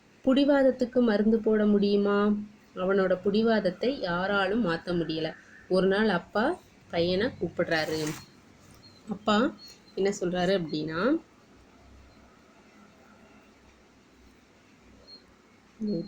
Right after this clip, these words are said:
அப்பா சொல்றாரு, "அணை உடைஞ்சு போனா வெள்ளம் அழுதாலும் வராது. இப்ப நீ சரியா படிக்கலைனா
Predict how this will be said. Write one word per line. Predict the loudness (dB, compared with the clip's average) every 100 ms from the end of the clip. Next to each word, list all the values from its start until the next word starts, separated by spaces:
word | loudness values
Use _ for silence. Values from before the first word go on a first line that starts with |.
| -6 -6 -6 _ _ _ _ _ -20 -20 _ -20 _ _ _ _ -20 _ -20 -20 -20 _ _ _ _ _ _ -20 _ _ -12
அப்பா | -2 0 2
சொல்றாரு, | 0 2 0 -2 -10 -8
"அணை | 0 4 6
உடைஞ்சு | 6 6 6 4
போனா | 4 2 4 4 2
வெள்ளம் | 4 4 6 4 2
அழுதாலும் | 4 4 4 4 4 4
வராது. | 2 2 0 0 -4
இப்ப | -2 0 4 4
நீ | 4
சரியா | 2 -2 0 0 0
படிக்கலைனா | 0 -2 0 0 2 2